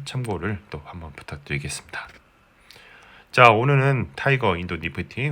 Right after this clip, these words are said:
오십 레버리지 합성 상품에 대해서 말씀을 드려봤고 금주 많이 상승하는 섹터로 팔점사삼 퍼센트 상승을 했습니다. 인도의 오십 개 회사에,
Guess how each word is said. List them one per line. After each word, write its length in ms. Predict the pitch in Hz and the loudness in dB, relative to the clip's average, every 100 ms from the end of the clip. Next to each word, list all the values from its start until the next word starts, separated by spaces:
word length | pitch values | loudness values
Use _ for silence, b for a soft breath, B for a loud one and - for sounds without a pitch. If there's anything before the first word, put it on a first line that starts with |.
| 110 | -4
오십 280 | 98 - - | -6 -8 -6
레버리지 380 | 78 90 95 | -4 -6 -6
합성 460 | 87 - 135 - 123 | -6 -4 -4 -6 -8
상품에 460 | - 110 - 95 80 | -8 -12 -10 -10 -8
대해서 300 | 73 69 - | -8 -8 -12
말씀을 440 | 73 - 87 76 | -12 -8 -6 -8
드려봤고 760 | 80 80 71 - 73 - 113 - B B B | -8 -6 -6 -8 -14 -2 -2 -2 B B B
금주 500 | 127 127 127 131 127 | -2 0 2 2 2
많이 340 | 110 95 98 92 | 0 0 -2 -2
상승하는 500 | - 101 101 90 73 | -4 -6 -4 -4 -4
섹터로 560 | 82 - - 71 131 | -8 -8 -6 -2 -2
팔점사삼 840 | 131 123 - - 69 - 95 - 127 | -2 -6 -6 -8 -10 -10 -6 -4 -4
퍼센트 520 | - 101 71 - - | -8 -8 -10 -12 -16
상승을 480 | - 80 - 69 67 | -14 -14 -10 -10 -8
했습니다. 580 | - - - - 71 - B B B B | -10 -12 -12 -10 -10 -10 B B B B
인도의 480 | 113 104 101 87 78 | -4 -2 -2 -2 -2
오십 340 | 76 95 - - | -2 -2 -2 -4
개 100 | 107 | -4
회사에, 520 | 87 98 82 82 107 | -4 -6 -4 -2 -4